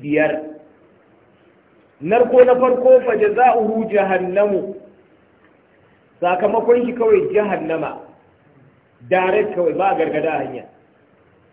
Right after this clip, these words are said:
Kuma "khalidan fiha", bala'i na biyu, zai dawwama a ciki. Bala'i na uku, "wa ghadiba Allahu alayhi", Allah ya fishi da shi.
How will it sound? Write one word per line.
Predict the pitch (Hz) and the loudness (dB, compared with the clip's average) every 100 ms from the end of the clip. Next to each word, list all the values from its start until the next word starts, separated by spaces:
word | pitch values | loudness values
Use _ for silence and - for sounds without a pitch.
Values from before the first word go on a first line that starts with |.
| _ _ _ | _ _ _
Kuma | 175 190 - | -6 -6 2
"khalidan | - 294 269 220 208 | 2 2 0 -2 -2
fiha", | 202 208 214 202 202 196 - - _ - | -4 -4 -2 0 -2 -4 -12 -20 _ -6
bala'i | 165 190 240 220 214 | -2 4 4 2 -2
na | 214 | -2
biyu, | - 226 226 226 233 - - 147 | -2 -8 -8 -10 -16 -20 -20 0
zai | 247 226 | 4 4
dawwama | 202 185 202 202 | 4 2 2 0
a | 165 147 | -4 -6
ciki. | 156 160 151 - _ _ _ _ _ _ _ _ _ _ - - | -14 -16 -18 -20 _ _ _ _ _ _ _ _ _ _ -20 -4
Bala'i | 180 220 254 240 | 0 4 2 2
na | 233 226 | -4 -2
uku, | 240 240 196 151 | -2 -4 -8 -2
"wa | 185 | -2
ghadiba | 185 247 247 226 | 0 -2 -4 -2
Allahu | 208 202 214 226 208 185 | -2 2 2 2 2 0
alayhi", | 185 202 196 156 - - _ _ _ _ _ | 0 -2 -4 -10 -14 -20 _ _ _ _ _
Allah | 185 202 214 202 | -6 -4 0 2
ya | 175 | 2
fishi | 208 190 214 | -4 -10 -8
da | 185 | -8
shi. | - 156 151 | -10 -12 -16